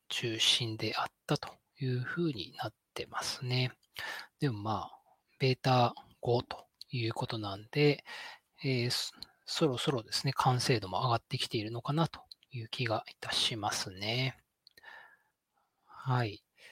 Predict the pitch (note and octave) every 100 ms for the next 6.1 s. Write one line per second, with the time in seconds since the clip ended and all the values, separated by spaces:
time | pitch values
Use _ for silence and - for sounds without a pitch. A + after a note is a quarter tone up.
0 | - _ _ _ _ _ - D#3+ - _
1 | _ - D3+ C#3+ C3+ B2 A#2+ - D#3+ G#3
2 | F#3 B2 A2+ B2 C3+ B2+ - D#3 E3 -
3 | - - C3 A#2+ - A2 G2 G2 - -
4 | A#2 G#2+ G#2+ C3+ D3+ F3 E3+ - - -
5 | - - B2+ A#2 A2+ - - G#2+ G2 F#2+
6 | F#2+